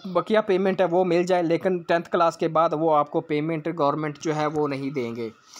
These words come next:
क्योंकि उस, ये सिर्फ जो, अ, सहूलत है ये सिर्फ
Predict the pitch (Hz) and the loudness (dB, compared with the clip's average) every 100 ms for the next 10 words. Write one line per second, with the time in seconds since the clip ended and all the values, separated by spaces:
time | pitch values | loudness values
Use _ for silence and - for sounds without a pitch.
0 | - - 185 190 185 202 190 190 185 185 | -14 -6 -2 -2 -2 -2 -2 -2 -2 -2
1 | 185 170 170 160 139 170 151 139 131 143 | -4 0 0 0 -4 -8 -6 -6 -10 -14
2 | - 156 151 175 180 165 160 160 185 170 | -6 -4 -2 -2 -2 -2 -2 0 -2 -2
3 | 175 170 | -4 -6